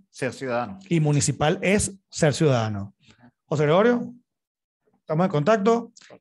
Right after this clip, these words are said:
Speaker 2: y los esperamos. Muchísimas gracias y, bueno, esperamos que escriban aquí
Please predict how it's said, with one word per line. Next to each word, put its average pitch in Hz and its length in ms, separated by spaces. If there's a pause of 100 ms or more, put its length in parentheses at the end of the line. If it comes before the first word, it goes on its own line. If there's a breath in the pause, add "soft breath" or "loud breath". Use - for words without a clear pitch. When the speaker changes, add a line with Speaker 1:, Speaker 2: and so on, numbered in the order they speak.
(120)
Speaker 2:
y 226 360
los 208 680
esperamos. 139 960
Muchísimas 156 840
gracias 202 840 (140)
y, 147 560
bueno, 165 200
esperamos 165 380
que 170 80
escriban 147 340
aquí 190 540